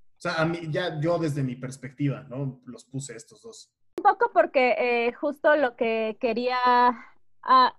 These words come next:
Speaker 2: como pe-, me venía a la cabeza es dónde queda Ricardo Monreal, digamos, en qué,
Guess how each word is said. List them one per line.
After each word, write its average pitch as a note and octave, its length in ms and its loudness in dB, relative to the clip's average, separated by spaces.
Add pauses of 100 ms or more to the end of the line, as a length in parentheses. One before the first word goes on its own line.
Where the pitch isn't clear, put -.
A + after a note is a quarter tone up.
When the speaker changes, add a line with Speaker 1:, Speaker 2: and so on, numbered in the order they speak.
Speaker 2:
como A#3+ 280 -2
pe-, C4 160 -2 (240)
me A#3+ 160 -4
venía A#3+ 260 0
a - 20 2
la B3+ 160 0
cabeza C4 540 2
es B3+ 260 -2 (220)
dónde C#4 360 0
queda C4 280 4
Ricardo B3 420 0
Monreal, C4+ 440 0 (340)
digamos, B3 540 -6
en A#3+ 140 -6
qué, B3+ 800 0